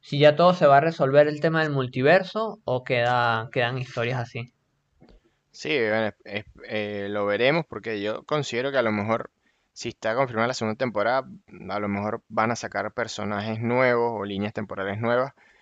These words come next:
Speaker 2: que a lo mejor van a ir alimentando, eh, el multiverso o, este, de-,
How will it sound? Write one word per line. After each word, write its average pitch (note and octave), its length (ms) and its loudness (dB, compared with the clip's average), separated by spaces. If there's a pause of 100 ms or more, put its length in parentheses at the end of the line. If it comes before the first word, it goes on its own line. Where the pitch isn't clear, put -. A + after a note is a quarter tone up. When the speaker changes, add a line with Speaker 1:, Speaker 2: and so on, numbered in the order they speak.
(200)
Speaker 2:
que - 80 -4
a A#2+ 40 4
lo A#2+ 60 0
mejor A#2+ 240 0
van C#3 180 2
a C#3 120 0
ir C#3+ 140 0
alimentando, B2 840 -2 (640)
eh, G2+ 360 -2
el F#2+ 100 -6
multiverso A2+ 880 -2
o, C3 380 0 (180)
este, G#2 560 -6
de-, G#2 240 -2